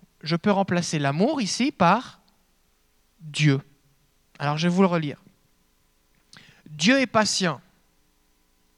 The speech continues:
Est-ce que c'est vrai ça ? Dieu est bon. C'est vrai. Dieu n'a pas de passion jalouse. Alors,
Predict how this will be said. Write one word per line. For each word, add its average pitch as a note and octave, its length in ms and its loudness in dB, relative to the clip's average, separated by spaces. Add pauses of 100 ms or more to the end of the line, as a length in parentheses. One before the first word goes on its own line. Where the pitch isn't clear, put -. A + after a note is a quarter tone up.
(360)
Est-ce - 60 -18
que - 60 -14
c'est D3+ 120 -8
vrai F3 160 -6
ça ? B3 220 -12 (1800)
Dieu G3 260 4
est A3+ 60 6
bon. F#3 260 2 (1500)
C'est C#3+ 60 -20
vrai. C3+ 280 -12 (420)
Dieu F3 360 4
n'a G#3+ 140 2
pas A3+ 160 2
de G3+ 80 -4
passion G#3 460 -2
jalouse. G3 760 0 (2250)
Alors, C#3+ 240 -4